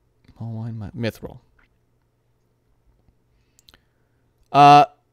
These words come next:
weapons or armors fashioned from mithril are always considered masterwork quality. Uh, it weighs half as much as normal.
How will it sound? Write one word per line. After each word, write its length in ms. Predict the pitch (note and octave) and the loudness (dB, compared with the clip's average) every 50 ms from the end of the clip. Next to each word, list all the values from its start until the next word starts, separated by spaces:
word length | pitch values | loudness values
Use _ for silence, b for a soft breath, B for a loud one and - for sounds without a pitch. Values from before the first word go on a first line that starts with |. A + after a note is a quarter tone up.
| _ _ - - | _ _ -8 -2
weapons 360 | C#3+ E3+ G3+ A3 C#4 C4 B3+ | 0 0 2 2 0 0 2
or 60 | C4 | 2
armors 260 | G3+ G#3+ G#3 G#3+ G#3 | 2 2 2 0 0
fashioned 360 | - - F#3 F#3 G3 G3 G3 - | 2 2 2 2 2 -2 -4 -6
from 120 | G3 F#3+ | -4 -4
mithril 180 | D#3 C#3+ - E3 | -6 -4 -4 -4
are 80 | D#3 C3 | -2 -2
always 280 | A#2 D3 D#3+ E3+ - | 0 0 0 -2 -2
considered 360 | - F3 D#3 - E3+ D#3+ C#3 | -4 -8 -6 -4 -4 -4 -4
masterwork 400 | C3+ B2+ C3 C#3 - D#3 D#3 - | -4 -4 -6 -6 -6 -8 -12 -10
quality. 440 | - - B2+ A2 G2+ G2 G2 G#2 C3 - _ _ _ _ _ _ _ _ _ _ _ _ _ _ _ _ _ _ _ _ _ _ _ _ _ _ _ _ _ _ _ _ _ _ - | -8 -6 -6 -6 -6 -6 -8 -10 -12 -16 _ _ _ _ _ _ _ _ _ _ _ _ _ _ _ _ _ _ _ _ _ _ _ _ _ _ _ _ _ _ _ _ _ _ -8
Uh, 180 | - A#2 A#2 - - | -4 -4 -4 -2 -2
it 100 | C#3+ C#3 | -2 -2
weighs 220 | C#3 D3+ D3+ C#3 - | 0 0 0 0 0
half 300 | - F3 F3 F#3+ - G#3 | 2 2 2 4 2 0
as 100 | F#3+ E3+ | -2 -2
much 180 | F#3 F#3 - | -2 -4 -4
as 120 | D#3+ C#3+ C3 | -4 -6 -6
normal. 440 | C3+ C3+ C3+ B2 G2+ D#2+ D2 - | -4 -4 -4 -4 -6 -8 -14 -16